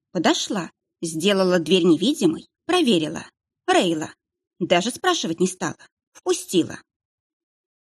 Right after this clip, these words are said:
«Из каких это пор ты открываешь, кому попало?» поинтересовалась вампирша. Бросила взгляд на дверь.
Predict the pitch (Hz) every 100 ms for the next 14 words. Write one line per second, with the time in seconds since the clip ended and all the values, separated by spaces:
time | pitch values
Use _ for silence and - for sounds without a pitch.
0 | _ 403 - 381 370 359 370 339 339 208
1 | 190 - 202 - 202 330 494 - 220 208
2 | 196 330 262 151 - - _ _ _ _
3 | 185 185 175 180 - 185 175 165 - 196
4 | 226 196 - - - _ _ _ _ -
5 | 185 196 196 185 175 165 175 165 165 226
6 | 233 -